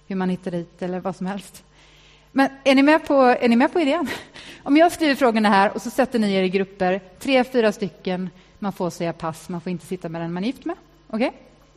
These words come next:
Så kör vi. Jag tänker att vi har i alla fall tjugo minuter, minst. Är det okej, Samuel? Ja.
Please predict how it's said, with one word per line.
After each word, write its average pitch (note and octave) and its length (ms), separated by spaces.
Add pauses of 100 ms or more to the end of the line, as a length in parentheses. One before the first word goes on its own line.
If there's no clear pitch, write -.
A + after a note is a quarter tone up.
(580)
Så C#4+ 140
kör A3+ 240
vi. C4 180
Jag B3+ 160
tänker C4 220
att G3 80
vi A3 100
har G3+ 260
i F#3+ 60 (680)
alla A3 180
fall B3+ 360 (760)
tjugo A3 340
minuter, G3+ 500 (140)
minst. A3 580 (300)
Är A3 120
det A#3 60
okej, G3 200
Samuel? F#3+ 240 (1400)
Ja. G3 180